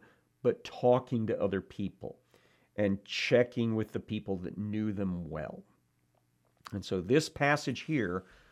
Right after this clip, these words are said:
would be helped, uh, by that sort of thing. Verse twenty-five, "So also good works are conspicuous, and even those that are not cannot remain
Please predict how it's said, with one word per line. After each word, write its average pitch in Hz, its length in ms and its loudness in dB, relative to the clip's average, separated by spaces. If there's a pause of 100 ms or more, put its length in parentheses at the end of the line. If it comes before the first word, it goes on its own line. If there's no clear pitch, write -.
(260)
would 113 240 2
be 104 280 -2 (100)
helped, - 520 0 (560)
uh, 98 180 -2
by 92 260 2
that 95 240 0
sort 95 240 -6
of 71 100 -6
thing. - 360 -10
Verse 156 220 2
twenty-five, 104 720 2 (520)
"So - 520 6
also 113 720 2 (120)
good 185 220 8
works 190 400 2
are 135 80 2
conspicuous, - 1080 -6 (240)
and 101 160 -4
even 180 320 4
those 147 300 4
that 143 120 2
are 151 80 4
not 107 400 2 (560)
cannot 90 500 -4
remain 98 480 -2